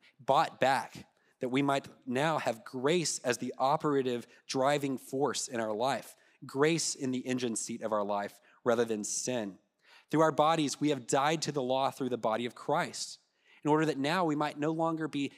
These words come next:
enslaved to sin, chapter seven, verses four through six,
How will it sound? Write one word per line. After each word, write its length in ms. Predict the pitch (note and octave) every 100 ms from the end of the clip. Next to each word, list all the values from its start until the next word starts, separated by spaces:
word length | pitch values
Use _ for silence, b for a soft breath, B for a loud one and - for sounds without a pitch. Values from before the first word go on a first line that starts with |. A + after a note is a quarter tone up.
| B
enslaved 580 | D3 - - D#3 D#3
to 60 | C#3+
sin, 480 | - D#3+ D#3+ A2 G#2+
chapter 280 | - C3 -
seven, 360 | - C#3+ C3+ A#2
verses 280 | A#2 - -
four 240 | - B2+
through 160 | A#2+ A2+
six, 500 | - B2 G#2 -